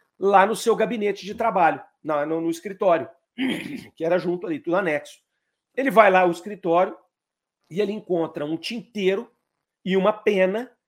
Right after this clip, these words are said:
que ele não conhecia em cima da mesa, da, da, da escrivaninha dele ali, e ele chega lá, tinha um papel escrito.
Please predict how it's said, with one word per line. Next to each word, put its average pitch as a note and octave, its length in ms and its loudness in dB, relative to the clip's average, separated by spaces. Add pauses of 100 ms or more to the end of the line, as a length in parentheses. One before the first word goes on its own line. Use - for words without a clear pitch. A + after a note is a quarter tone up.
(180)
que D#4 60 -8
ele B3+ 140 2
não G3+ 160 0
conhecia A3+ 600 -2
em A3 60 -10
cima G3+ 380 -4
da D3+ 100 -2
mesa, F3+ 480 -4 (260)
da, C3+ 160 -2
da, B2+ 180 -4
da B2+ 120 -4
escrivaninha C3+ 680 -8
dele C#3 260 -6
ali, D#3+ 300 -8 (340)
e B3+ 80 -8
ele A#3 120 2
chega A#3 280 0
lá, G3 160 4
tinha A3+ 180 -12
um - 40 -16
papel G#3 480 -2
escrito. E3 560 -10